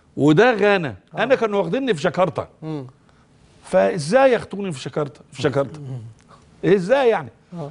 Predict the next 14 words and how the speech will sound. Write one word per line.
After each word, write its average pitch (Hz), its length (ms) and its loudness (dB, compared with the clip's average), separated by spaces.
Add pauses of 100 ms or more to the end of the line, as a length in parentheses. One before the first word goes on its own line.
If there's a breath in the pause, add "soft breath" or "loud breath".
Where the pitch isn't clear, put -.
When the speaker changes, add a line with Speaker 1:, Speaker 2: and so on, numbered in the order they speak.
(120)
Speaker 1:
فرحت 208 460 0
الاتحاد 165 540 -2
الكره 196 280 -2
متضايق، 175 640 2
Speaker 2:
آه. 147 220 -8 (160)
Speaker 1:
فقابلني، 208 640 0
آه، - 680 0
الاستاذ 208 340 2
يوس-، 202 160 0 (100)
يوسف 196 200 -2
الشريع، 185 360 0
كان 185 160 -2
هو 208 80 0
المسؤول. 180 440 -2